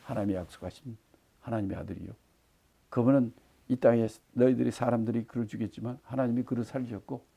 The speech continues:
이제 누구든지 그를 믿는 자마다 죄 사함 받고 의롭다 하심을 얻는다는 거예요." 이렇게 그들에게, 이방의 땅에 있는 그들에게 이 복음의 말씀을 딱 전하는 겁니다.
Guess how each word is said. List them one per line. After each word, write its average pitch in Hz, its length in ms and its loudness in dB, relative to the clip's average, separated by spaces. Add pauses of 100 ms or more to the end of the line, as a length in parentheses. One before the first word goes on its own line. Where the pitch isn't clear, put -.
(320)
이제 196 180 6
누구든지 180 640 2 (140)
그를 190 220 2
믿는 170 400 -2
자마다 113 520 2 (280)
죄 170 180 2
사함 131 200 0
받고 - 380 -12 (460)
의롭다 123 420 6
하심을 269 280 -2
얻는다는 226 200 -8
거예요." - 340 -20 (840)
이렇게 120 300 -2
그들에게, 95 500 -8 (1500)
이방의 113 500 4 (120)
땅에 104 240 4
있는 104 320 0
그들에게 95 500 -8 (1120)
이 113 140 -2
복음의 104 400 0
말씀을 85 420 -6
딱 - 200 -12 (200)
전하는 - 340 -16
겁니다. - 360 -20